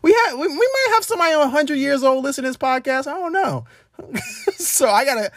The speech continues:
I gotta capture everybody on here. <laughs> But, um, I think that, you know, it's so important that we, we, we reverse our way of thinking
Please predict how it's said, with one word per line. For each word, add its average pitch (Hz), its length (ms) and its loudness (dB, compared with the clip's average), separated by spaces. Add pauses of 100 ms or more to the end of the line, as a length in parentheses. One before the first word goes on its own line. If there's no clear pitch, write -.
(160)
I - 120 -8
gotta 185 180 0
capture 180 400 -2
everybody 156 500 2
on 143 160 -4
here. 160 240 -4 (160)
<laughs> 427 100 0 (1080)
But, 220 360 -2
um, 185 600 0 (840)
I 208 260 2
think 220 360 -6
that, 196 200 -2 (600)
you 180 120 -8
know, 185 100 -2
it's 175 180 -6
so 196 180 -2
important 120 600 -6 (760)
that 131 560 -4
we, 131 180 -4
we, 135 240 -4
we 135 160 -8
reverse 139 500 0
our 156 100 2
way 131 220 0
of 117 120 -4
thinking 113 600 -6